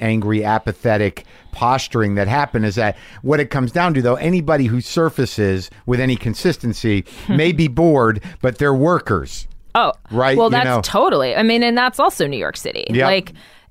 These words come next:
Speaker 2: everyone in that town has to labor.
Speaker 1: Yeah. Yeah,
Speaker 2: And
Speaker 1: I
Speaker 2: you
Speaker 1: mean,
Speaker 2: gotta want it.
Speaker 1: yeah, and you gotta keep pushing to, to, to sort of break away from the pack of garbage, because in any city,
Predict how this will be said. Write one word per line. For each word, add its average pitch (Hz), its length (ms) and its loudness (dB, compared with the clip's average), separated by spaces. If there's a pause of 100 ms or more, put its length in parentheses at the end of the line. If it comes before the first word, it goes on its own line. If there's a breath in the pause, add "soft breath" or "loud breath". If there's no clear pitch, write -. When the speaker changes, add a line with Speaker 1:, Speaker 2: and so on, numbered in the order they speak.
Speaker 2:
everyone 214 540 2
in 180 220 0
that 160 220 0
town 143 600 -2
has 143 340 -2
to 160 140 -4
labor. 143 640 -2
Speaker 1:
Yeah. 110 240 0 (280)
Yeah, 120 160 2
Speaker 2:
And 113 100 0
Speaker 1:
I 113 40 0
Speaker 2:
you 120 80 2
Speaker 1:
mean, 120 80 2
Speaker 2:
gotta 180 240 4
want 175 300 2
it. 67 140 -8 (160)
Speaker 1:
yeah, 139 240 2
and 139 160 2
you 147 100 2
gotta 147 280 2
keep 127 240 -2
pushing 127 600 0 (280 soft breath)
to, 131 240 2
to, 123 460 0
to - 140 -6
sort 131 260 -2
of 101 140 -4
break 131 300 0
away 123 320 2
from 117 240 0
the 110 80 -2
pack 120 400 -4
of 98 160 -4
garbage, 123 540 0
because 123 320 0
in 143 100 -2
any 196 240 0
city, 180 420 -2